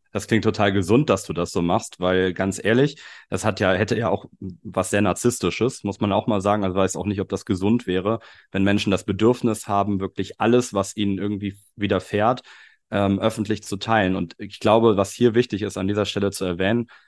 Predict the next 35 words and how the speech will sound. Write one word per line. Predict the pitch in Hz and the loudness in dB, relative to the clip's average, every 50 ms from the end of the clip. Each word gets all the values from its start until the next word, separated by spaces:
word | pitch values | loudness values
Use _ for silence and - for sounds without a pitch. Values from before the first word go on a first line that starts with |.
| _ _ _ | _ _ _
ist | 95 95 - | -8 -4 -2
einfach, | - 101 98 110 98 | -2 -2 -2 -2 -2
dass | - 98 92 - - | -2 -2 -2 0 0
wir | 104 92 | 0 2
da | 92 90 98 98 | 4 2 2 2
viel | 98 - - - 107 104 | 0 -2 -4 -2 0 0
mehr | 104 101 98 | 2 2 2
Medienbildung | 98 95 107 107 107 98 92 85 95 95 92 92 90 87 85 | 2 2 2 2 2 0 0 0 0 0 2 0 -2 -4 -4
brauchen. | - - 85 85 87 - - 92 | -6 -6 -6 -4 -4 -6 -6 -6
Also | 90 95 92 107 | -6 -4 -2 0
im | 104 107 104 | 2 2 2
Buch | 104 120 151 180 165 - | 4 2 2 2 2 2
selber, | - 113 120 143 147 151 156 156 - - - - - - _ _ _ - | 2 2 4 4 2 2 0 -2 -6 -16 -20 -20 -20 -20 _ _ _ -2
ähm, | 123 113 110 | 0 2 4
gehe | 98 110 113 | 4 4 4
ich | 113 110 | 4 4
sehr | - 110 107 | 2 2 2
stark | - - - 107 101 - | 2 2 0 0 0 0
auf | 98 90 - | -4 -8 -4
Tipps | - - 165 160 - - | -2 -2 -2 -2 -4 -6
ein. | 117 127 131 135 | -4 -4 -2 -2
Was | 120 107 - | -2 -4 -4
kann | - 120 107 | -4 -4 -4
ich | 104 - | -2 -2
wirklich | 107 110 - - 110 - | -2 -4 -2 -4 -6 -2
machen | 110 104 101 - 110 | -2 -2 0 -2 -4
für | - - 95 | -6 -2 0
Medienhygiene? | 98 104 104 104 101 98 101 95 104 113 131 139 | 0 0 0 0 -2 -4 -4 -2 -2 0 0 2
Da | 117 104 | 2 0
gibt | 98 101 - - | 0 -2 -4 -6
es | 92 - | -6 -4
unglaublich | - - 117 135 123 123 110 110 - 104 101 - | -2 0 0 2 4 4 2 2 0 -4 -12 -4
vieles, | - - 117 117 110 - | -2 2 2 2 2 2
was | 101 101 - | 0 -2 0
man | - 107 101 98 | 0 0 -2 -2